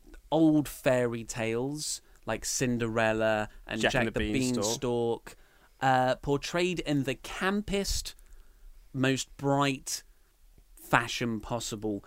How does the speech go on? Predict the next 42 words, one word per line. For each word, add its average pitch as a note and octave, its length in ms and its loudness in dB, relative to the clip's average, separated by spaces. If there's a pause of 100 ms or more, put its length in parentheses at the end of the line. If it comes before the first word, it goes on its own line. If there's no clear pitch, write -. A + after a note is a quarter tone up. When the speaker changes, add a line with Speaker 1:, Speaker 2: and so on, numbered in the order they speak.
(140)
Speaker 1:
usually G#3+ 460 4
for A#2 140 -6
kids, G#2 460 -2 (220)
but A#2+ 140 0
the B2+ 160 2
idea B2 340 2
is A#2+ 140 -2
that A2+ 120 -10
you A#2+ 80 -8
have A#2+ 160 -4
enough C#3 320 0
sexual - 460 -2
innuendo B2 640 2
there, E2+ 300 -10 (180)
which G#2+ 160 -8
is - 80 -10
a G2+ 60 -8
tradition A#2+ 460 -2
of G2+ 120 -8
British F#2+ 300 -8
humour, F#2+ 380 -8 (240)
to - 120 -6
appeal A2+ 360 -4
to G#2+ 100 -12
the G2 120 -6
adults D#2+ 380 -14
as F#2+ 140 -14
well F#2 140 -12
and E2+ 80 -10
Speaker 2:
Yeah. - 120 -2
Speaker 1:
make - 120 -14
them F2+ 220 -12
laugh. - 340 -18
Speaker 2:
I D#3 440 4
nearly D3+ 240 2
starred C#3+ 440 0
in F2+ 100 -8
a F#2 120 -6
panto. A#2+ 580 -4 (480)
Um, A#2 500 2
uh, A#2 360 2 (100)
s-, - 180 -6